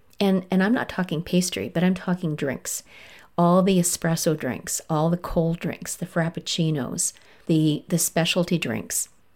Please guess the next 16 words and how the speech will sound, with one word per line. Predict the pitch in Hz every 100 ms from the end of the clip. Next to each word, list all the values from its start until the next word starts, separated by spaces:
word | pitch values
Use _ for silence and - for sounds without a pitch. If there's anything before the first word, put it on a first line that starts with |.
| -
the | 196
different | 196 185 196
types | - 185 -
of | -
teas, | - 180 160 - - - - _ _
the | -
different | 196 185 180
coffees, | - 151 185 190 - - - _ _ -
the | 185 -
origins | 175 165 190 202 185
of | 156
the | 147
coffee, | - - 117 - - - _ _ _ _ _
learning | 214 180 180 196 208 165 156 - -
so | - - - 160 175 190
much, | 175 160 110 - - -